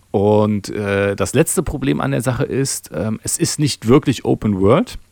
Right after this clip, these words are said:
Du hast also vorgegebene Wege, die du gehen kannst.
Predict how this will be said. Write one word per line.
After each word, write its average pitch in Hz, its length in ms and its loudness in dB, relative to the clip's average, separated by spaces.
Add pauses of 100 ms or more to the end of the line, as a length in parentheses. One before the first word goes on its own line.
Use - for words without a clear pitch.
(100)
Du 98 100 -4
hast 120 200 -2
also 110 220 2
vorgegebene 113 760 4
Wege, 170 340 4 (220)
die 110 60 -2
du 107 100 6
gehen 110 300 2
kannst. 160 420 -2